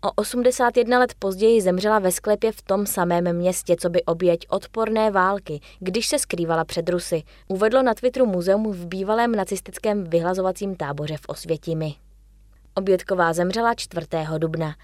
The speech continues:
Její dcera Larisa s manželem ji pohřbili v jednom z parků nedaleko Azovského moře.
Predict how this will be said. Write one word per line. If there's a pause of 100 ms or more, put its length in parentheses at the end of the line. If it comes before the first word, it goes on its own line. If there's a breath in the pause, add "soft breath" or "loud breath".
(120)
Její
dcera
Larisa
s
manželem
ji
pohřbili
v
jednom
z
parků
nedaleko
Azovského
moře.